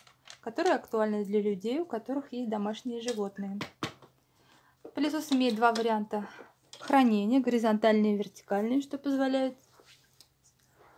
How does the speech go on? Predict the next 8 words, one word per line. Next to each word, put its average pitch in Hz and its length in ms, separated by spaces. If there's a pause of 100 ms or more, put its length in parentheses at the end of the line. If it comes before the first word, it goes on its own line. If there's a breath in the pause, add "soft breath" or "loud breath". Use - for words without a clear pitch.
(880 soft breath)
экономить 254 480
пространство. 247 800 (340 loud breath)
Колеса 254 400
прорезиненные, 220 1040 (680 loud breath)
а, 226 500
включение 226 840
на 254 140
корпусе, 214 840